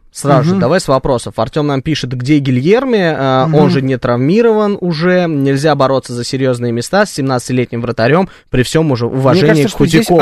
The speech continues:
Speaker 2: ответ вот с-, находится прямо в самом вопросе. Никто в лок-, в этом Локомотиве ни за что серьёзное не борется. Этот Локомотив вообще не борется.
Speaker 1: В этом сезоне действительно, мне кажется, что, э, в наше место в команды Локомотива уже предрешено.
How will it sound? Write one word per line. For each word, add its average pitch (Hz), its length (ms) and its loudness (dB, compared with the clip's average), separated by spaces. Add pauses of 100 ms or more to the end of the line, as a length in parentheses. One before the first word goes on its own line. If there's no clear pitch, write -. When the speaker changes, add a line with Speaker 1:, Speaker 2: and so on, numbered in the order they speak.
Speaker 2:
ответ 214 380 0
вот 165 240 -6 (220)
с-, - 280 -4
находится 160 720 -2
прямо 170 160 -2
в - 40 -14
самом 170 260 0
вопросе. 156 500 -4
Никто 143 480 0
в 143 80 -6
лок-, 147 200 -6
в 156 40 -2
этом 156 220 -2
Локомотиве 151 580 -4
ни 147 140 0
за 165 140 -2
что - 180 -6
серьёзное 147 680 -4 (160)
не 139 180 0
борется. 147 580 -4 (260)
Этот 165 280 -2
Локомотив 185 560 -2
вообще 143 540 -4
не 120 120 -4
борется. - 500 -14 (140)
Speaker 1:
В 131 180 0
этом 170 200 0
сезоне 185 440 -2
действительно, 139 580 -2
мне 127 400 2
кажется, 139 400 -2
что, 131 540 0 (500)
э, - 140 -6 (260)
в 139 60 -4
наше 147 340 2
место 127 680 0
в 95 240 -10
команды 127 400 0
Локомотива 127 760 0
уже 127 300 -4
предрешено. 123 720 -4